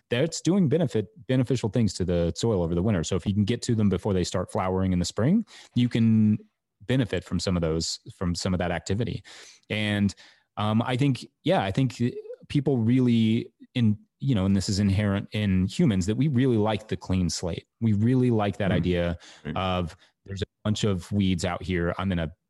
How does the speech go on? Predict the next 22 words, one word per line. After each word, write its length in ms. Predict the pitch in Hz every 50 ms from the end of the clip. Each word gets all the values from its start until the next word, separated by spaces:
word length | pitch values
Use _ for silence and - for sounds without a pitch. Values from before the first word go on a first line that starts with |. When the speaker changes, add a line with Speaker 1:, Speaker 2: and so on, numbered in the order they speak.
| _ -
Speaker 1:
till 220 | - 110 113 123
it 60 | 117
up 200 | 101 98 95 -
and 80 | 92 92
make 180 | 90 90 -
it 160 | 92 - - _
perfectly 460 | - - 120 110 127 - - 113 104
clean. 400 | - - 107 98 98 95 95 -
I'm 120 | - 92
gonna 120 | 92 90 87
shove 280 | - - 104 98 90
the 80 | 101 90
plants 300 | - 110 101 95 90 -
in 120 | 98 90
there. 180 | 90 87 85 85
It's 100 | 85 -
so 300 | - - - 104 104 110
smooth 420 | - - - 104 95 92 92 85
and 100 | 85 80
soft 380 | - - 95 90 90 87 - -
and 100 | 90 82
fluffy. 540 | - 98 85 82 - 95 87 85 82 80